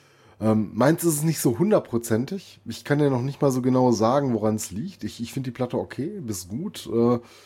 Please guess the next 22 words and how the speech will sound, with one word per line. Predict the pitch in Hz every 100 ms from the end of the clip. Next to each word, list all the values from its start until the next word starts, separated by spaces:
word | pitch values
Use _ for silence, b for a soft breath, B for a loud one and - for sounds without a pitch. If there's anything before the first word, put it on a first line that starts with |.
| B B B B B
ich | 107 120
würd | 165
ein | 131
paar | 147
Songs | - 175 175
bestimmt | - - 170
auch | 151
im | 135
Nachgang | 120 127 123 101 95
nochmal | 85 92 90
auflegen. | 90 95 - 90 92 95 92
Auf | 98
jeden | 139 139
Fall | 165
muss | 151 -
man | 127
sagen, | 131 127
ist | 117
handwerklich | 113 151 147 135 - 131 -
gut | 131 -
gemacht, | 127 127 123 - -
ne? | 104 117